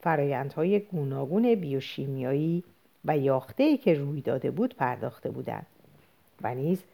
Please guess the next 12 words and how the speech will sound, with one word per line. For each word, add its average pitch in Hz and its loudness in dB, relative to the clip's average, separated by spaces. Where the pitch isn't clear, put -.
افکار 143 2
و 202 4
عواطف 143 0
و 190 6
احساسهای 147 0
مهمی 165 -2
که 170 -2
مادرشان 156 0
در 143 -2
طول 151 -2
بارداری 139 0
داشته 151 0